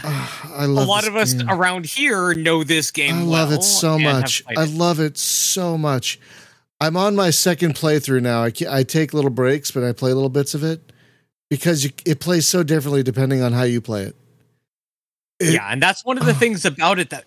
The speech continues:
Speaker 2: makes it, that sets it
Speaker 1: Mm.
Speaker 2: apart from games that came before it, is that the conversation system is very reactive to how you play and to,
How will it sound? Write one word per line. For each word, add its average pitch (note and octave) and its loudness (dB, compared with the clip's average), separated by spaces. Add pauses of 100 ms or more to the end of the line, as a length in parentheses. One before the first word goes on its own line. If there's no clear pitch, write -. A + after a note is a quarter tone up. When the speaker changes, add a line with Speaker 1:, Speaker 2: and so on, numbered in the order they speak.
Speaker 2:
makes E3 -4
it, E3+ -10
that E3+ 0
sets A#3 2
it G#3+ 4
Speaker 1:
Mm. D#3+ 4
Speaker 2:
apart G3+ -2 (140)
from D3+ -8
games D3 0
that D3 -6
came C3+ -6
before B2+ -8
it, - -20 (520)
is C#3 -4
that C3+ -4 (260)
the C#3 -2
conversation F3 -2
system B2 -6
is A2+ -8 (680)
very E3 2
reactive C#3+ 0
to C3+ -8
how F3 -4
you D3 -6
play D#3 -2
and A#2+ -8
to, A#2 -12